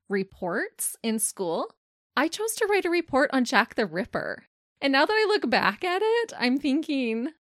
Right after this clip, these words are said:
I don't even think I was a teenager yet, and I was writing a report on Jack the Ripper. And I remember it totally freaked me out. It horrified me, but it also fascinated me that this actually happened. And that was one of the first times that my eyes were open to what actually can happen in the world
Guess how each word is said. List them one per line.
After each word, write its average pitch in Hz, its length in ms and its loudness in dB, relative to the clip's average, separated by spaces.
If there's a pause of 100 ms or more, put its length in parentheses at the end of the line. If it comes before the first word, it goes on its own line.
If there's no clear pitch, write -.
(340)
I 262 60 -4
don't 415 200 -6
even 339 180 0
think 302 180 0
I 294 120 6
was 254 160 4
a 220 80 2
teenager 330 580 -2
yet, 170 240 0
and 202 120 -2
I 196 60 -2
was 226 180 -2
writing 233 280 -2
a 330 80 -4
report 233 420 -4
on 190 140 -4
Jack 170 240 -2
the 180 120 -6
Ripper. 151 340 -6
And 156 140 -2
I 190 60 -2
remember 196 380 -4
it 311 180 -2
totally 294 680 -4
freaked 277 460 -2
me 370 140 -2
out. 190 420 2 (240)
It 214 160 0
horrified 208 680 0
me, 185 240 -6
but 226 180 -2
it - 100 0
also 214 280 0
fascinated 185 680 -4
me 139 240 -8
that - 200 -10
this 240 260 -2 (160)
actually 214 600 -2
happened. 196 520 -2
And 180 80 -4
that 185 140 -2
was 214 380 -2 (240)
one 254 120 2
of 277 80 4
the 277 100 0
first 269 300 -2
times 170 320 -2
that - 140 -2
my 156 180 -2
eyes 190 180 0
were 104 120 -6
open 220 300 -2
to 254 240 -4
what 196 260 0
actually 185 360 -4
can 214 140 -8
happen - 380 -4
in 180 120 -4
the 170 80 -6
world 170 480 -4